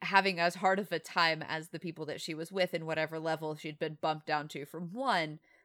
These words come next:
They literally do this above shot where she's standing in the center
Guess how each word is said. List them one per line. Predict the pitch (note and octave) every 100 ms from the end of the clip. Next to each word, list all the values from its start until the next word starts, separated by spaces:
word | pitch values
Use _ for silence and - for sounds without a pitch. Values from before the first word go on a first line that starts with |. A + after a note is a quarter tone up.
| _ _ _ _ -
They | A#3+
literally | E4+ G#4 D#4 A#3+
do | G#3 A3
this | F#3+ G3 F#3+
above | F#3+ F3+ D#3 F3+ F3+ E3+ F3+
shot | - - G3 E3+ - F#3
where | E3+
she's | F3 - G3 F#3+
standing | G3 F#3+ F3+
in | E3+ D#3+
the | E3
center | - F3+ F3 F#3+ E3 D#3